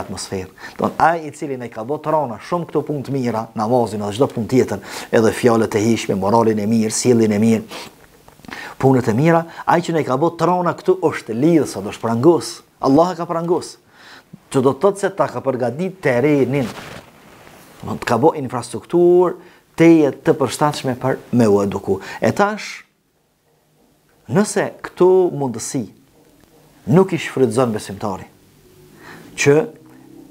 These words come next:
e, jeton edhe sillet gjatë këtyre ditëve të agjerimit, sillet në aromën e xhenetit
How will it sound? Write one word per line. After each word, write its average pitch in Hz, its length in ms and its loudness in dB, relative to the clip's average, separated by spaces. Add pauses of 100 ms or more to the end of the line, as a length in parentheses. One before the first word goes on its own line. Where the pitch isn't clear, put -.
(120)
e, 110 120 0 (280)
jeton 127 400 2 (760)
edhe 110 240 0
sillet 120 540 4
gjatë - 200 -2
këtyre 113 300 6
ditëve 113 280 2
të 107 160 2
agjerimit, 120 400 0
sillet 123 420 2
në 113 100 4 (120)
aromën 120 400 2
e 101 40 -6
xhenetit - 720 -10